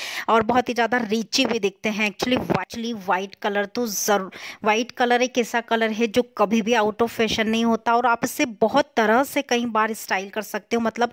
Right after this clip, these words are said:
एक ही कुर्ते को आप बहुत तरह से पहन सकते हो। So white must have, मतलब एक wardrobe में आपके पास ज़रूर होना चाहिए। तो मैं white straight pant के साथ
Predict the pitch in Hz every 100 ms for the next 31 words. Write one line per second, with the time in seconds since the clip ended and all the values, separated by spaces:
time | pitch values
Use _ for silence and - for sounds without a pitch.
0 | - 220 214 262 247 220 226 220 240 233
1 | 196 190 233 - 214 220 226 233 208 202
2 | - 202 - 190 190 - - - - -
3 | 262 214 190 190 240 269 - 202 208 247
4 | - 226 - 214 196 190 185 185 254 254
5 | 240 - 214 214 202 214 208 208 - 202
6 | 233 240 208 196 202 202 202 180 180 190
7 | 190 196 233 226 190 185 185 214 226 -
8 | - 202 202 - 190 180 214 - 208